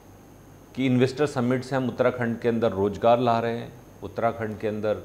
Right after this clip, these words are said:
बहुत पैसा आने वाला है और बहुत नौकरियां मिलने वाली हैं। उत्तराखंड के अंदर इन्वेस्टर समिट से पहले हमें उत्तराखंड की बात करनी बहुत ज़रूरी है।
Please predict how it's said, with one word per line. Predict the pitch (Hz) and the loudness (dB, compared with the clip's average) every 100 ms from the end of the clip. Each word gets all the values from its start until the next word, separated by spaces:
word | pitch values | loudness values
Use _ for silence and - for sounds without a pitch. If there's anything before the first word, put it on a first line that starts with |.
| - - - - - | -12 -20 -20 -20 -4
बहुत | 101 120 - | -2 -2 2
पैसा | 104 104 135 | 2 6 6
आने | 131 127 | 6 4
वाला | 127 123 123 117 | 4 6 4 2
है | 117 117 117 - - - - - - - | -2 -8 -12 -20 -20 -20 -20 -20 -10 2
और | 110 | 2
बहुत | 95 104 117 | 4 2 2
नौकरियां | 113 107 139 139 160 | 2 2 4 8 8
मिलने | 151 143 143 143 | 6 4 4 6
वाली | 135 131 131 | 6 6 0
हैं। | 131 135 - - - - | -2 -8 -16 -20 -16 -2
उत्तराखंड | 139 190 185 180 175 | 8 10 12 10 4
के | 175 | 4
अंदर | 170 170 | 8 8
इन्वेस्टर | - 135 139 139 180 | 8 6 4 4 0
समिट | 156 147 156 | 2 2 0
से | - 110 110 | 2 2 4
पहले | 104 95 90 113 - - - - - - - - | 4 2 0 -4 -12 -20 -20 -20 -20 -20 -20 -6
हमें | 107 135 | -2 -2
उत्तराखंड | 120 - 139 131 113 123 | -4 0 2 2 0 -4
की | 123 120 | -2 4
बात | 110 110 | 4 4
करनी | 110 104 101 | -2 -4 -2
बहुत | 104 92 | -4 -2
ज़रूरी | 85 82 85 | -4 -4 -8
है। | 82 | -10